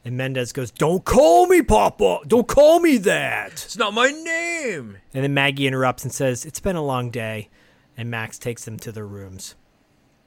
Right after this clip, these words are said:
Speaker 1: It's funny to note that Max uses his elbow to open up the quarters 'cause his hands are covered in the goop.
Speaker 2: <laughs>
Speaker 1: Just
Speaker 2: The cat, the cat
Speaker 1: smart.
Speaker 2: food or whatever.
Speaker 1: Right. Uh,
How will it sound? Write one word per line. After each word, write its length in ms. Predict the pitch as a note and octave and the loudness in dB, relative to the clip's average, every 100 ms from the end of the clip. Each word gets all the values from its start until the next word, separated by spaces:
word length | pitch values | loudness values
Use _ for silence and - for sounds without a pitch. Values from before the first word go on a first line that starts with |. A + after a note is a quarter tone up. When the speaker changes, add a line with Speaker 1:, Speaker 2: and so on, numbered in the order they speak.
| _ - | _ -18
Speaker 1:
It's 140 | C#3 | -16
funny 320 | - D#3+ D#3 C#3+ | -4 -2 -2 -2
to 100 | C3+ | -4
note 260 | C3 B2+ | -2 -2
that 140 | B2+ A#2+ | -4 -6
Max 380 | B2+ C3+ - C#3 | -2 -4 -4 -8
uses 300 | B2 B2 A#2 | -8 -10 -10
his 140 | - - | -12 -4
elbow 400 | C#3+ D3 C3 B2 | 0 0 0 -2
to 80 | B2+ | -4
open 220 | B2+ C3 | -6 -6
up 120 | A2+ | -6
the 80 | C3 | -10
quarters 420 | - C#3 C3 A2+ | -6 -4 -4 -6
'cause 140 | B2+ | -10
his 160 | A#2 A2+ | -10 -10
hands 300 | - C#3 B2+ | -8 -6 -6
are 40 | A#2 | -10
covered 460 | - D3 C3+ A#2 - | -8 -8 -6 -8 -10
in 400 | A#2+ G#2+ G#2+ G#2+ | -12 -12 -14 -14
the 400 | G#2+ G#2 G#2 G#2 _ | -14 -14 -14 -18 _
goop. 240 | C3+ G#3+ - - - | -4 -4 -4 -14 -20
Speaker 2:
<laughs> 240 | _ D3 - | _ -20 -8
Speaker 1:
Just 260 | D#3+ C#3+ | -6 -4
Speaker 2:
The 80 | C#3 | -6
cat, 220 | C3 D#3+ - E3 | -2 -4 -4 -10
the 80 | D3 | -6
cat 280 | F3 D#3 | -2 -2
Speaker 1:
smart. 240 | - D#3 C3 | -2 -4 -2
Speaker 2:
food 60 | B2 | -4
or 60 | |
whatever. 440 | B2 A2 G2+ F#2+ - _ - | -4 -6 -8 -12 -18 _ -18
Speaker 1:
Right. 180 | A2+ B2 _ - - - _ _ - | -16 -16 _ -20 -20 -20 _ _ -10
Uh, 440 | C3 B2 A2+ A2 | -6 -6 -6 -10